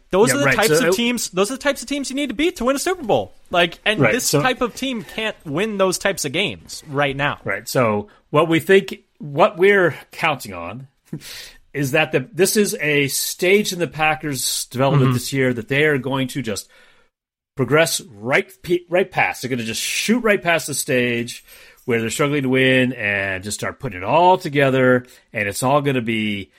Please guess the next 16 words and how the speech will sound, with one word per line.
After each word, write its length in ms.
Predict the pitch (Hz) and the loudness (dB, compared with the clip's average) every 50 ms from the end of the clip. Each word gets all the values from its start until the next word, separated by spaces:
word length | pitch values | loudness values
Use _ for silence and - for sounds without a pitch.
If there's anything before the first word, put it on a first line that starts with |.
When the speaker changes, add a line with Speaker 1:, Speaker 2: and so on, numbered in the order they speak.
| _ _ _ _ | _ _ _ _
Speaker 2:
rainbows 500 | - 110 139 170 156 185 185 185 175 147 | 0 0 2 4 4 4 4 4 4 2
and 80 | 160 156 | 0 -2
unicorns 640 | 156 151 143 143 131 139 127 117 110 104 139 - - | -2 -2 -2 0 2 2 2 2 2 0 -2 -2 -4
Speaker 1:
<laughs> 0 | |
Speaker 2:
as 140 | 113 107 104 | -6 -6 -4
they 80 | 113 110 | -6 -6
start 280 | - - 143 123 117 - | -4 -2 -2 0 0 0
stomping 600 | - - - - - 143 135 160 165 - 175 160 | -2 -2 -2 -2 0 2 2 2 2 0 0 -2
on 120 | 160 156 | 0 2
everybody 520 | 147 131 117 117 104 104 107 104 101 101 101 | 2 2 2 0 -2 -2 -2 -2 -2 -2 -4
at 100 | 98 - | -6 -6
the 100 | 117 113 | -6 -6
end 100 | 110 110 110 | -4 -4 -4
of 40 | |
the 80 | 110 107 | -6 -8
year. 220 | 95 87 82 80 | -10 -12 -16 -20